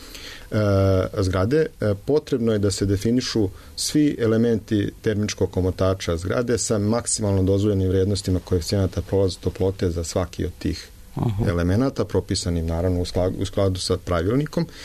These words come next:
Speaker 1: i da se dokaže u okviru elaborata da je ukupan energetski razred zgrade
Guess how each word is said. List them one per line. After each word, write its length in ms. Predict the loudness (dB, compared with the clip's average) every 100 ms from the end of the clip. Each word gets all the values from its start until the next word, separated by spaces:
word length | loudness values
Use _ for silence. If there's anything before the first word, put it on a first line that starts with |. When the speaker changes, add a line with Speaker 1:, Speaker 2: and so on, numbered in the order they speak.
| -16 -4
Speaker 1:
i 80 | 0
da 100 | 0
se 160 | 0 0
dokaže 440 | 0 2 0 2
u 80 | 2
okviru 260 | 4 2
elaborata 600 | 4 2 2 2 2 -2 -4 -8 -20 -18 -8
da 280 | -2 0 0 0
je 200 | 0 2
ukupan 460 | 2 0 -4 0 2
energetski 520 | 4 2 0 -2 0
razred 420 | 2 2 2 0
zgrade 460 | -2 -2 0 2 0